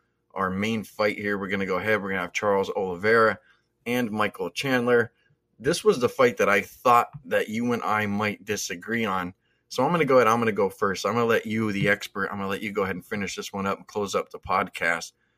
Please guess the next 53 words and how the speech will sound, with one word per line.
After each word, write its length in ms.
Oliveira, 440
he's 200
the 100
favorite 340
in 140
this 120
fight 240
right 200
now, 140
minus 340
one 180
thirty-five. 560
If 60
you 100
like 180
Chandler, 540
you 120
can 80
go 100
ahead. 140
You 100
can 80
get 200
him 120
at 140
plus 280
one 220
ten. 400
I 140
think 240
this 200
is 120
Chandler's 480
fight. 320
I 120
think 220
the 80
wrong 240
guy's 280
favored 400
here. 380
I 60
believe 260
Dana 240
put 200
him 180
in 100
this 160
fight 260
for 140
a 60
particular 520
reason. 540